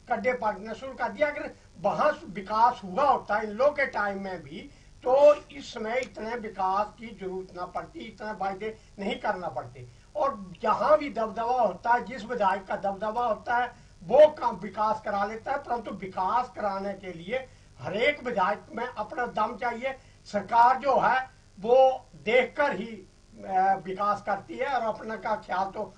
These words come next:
हर सरकार रखती है, चाहे कोई सरकार हो। कहने को तो सभी कहते हैं कि विकास समान होता है और करने की कोशिश थोड़ी बहुत तो हर सरकार करती है और विकास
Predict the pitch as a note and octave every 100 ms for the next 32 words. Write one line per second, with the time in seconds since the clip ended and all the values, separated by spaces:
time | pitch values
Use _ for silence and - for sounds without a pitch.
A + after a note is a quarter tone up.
0 | - G#3 C4 B3+ A3+ A3 G#3 G3+ G3 -
1 | G#3+ G#3 A#3 - - - A#3 A3 C4 C4
2 | G#3+ A3+ A3 G#3 A3 - - _ G3+ G#3+
3 | C4 C4 G3+ F#3 C4+ D4+ A#3+ - G#3 G3
4 | G3+ E3+ G3+ G3 F#3+ E3+ F#3+ A3+ - C4+
5 | C#4 - - B3+ - - - D4 C#4+ D#4
6 | D#4 D#4 D#4 B3 C4+ - A#3 B3 C4 B3+
7 | A#3+ B2 A#2 - _ - F#3+ - - A3
8 | G#3 G#3 G3 G#3+ F#3+ F#4 G4 E4+ - D4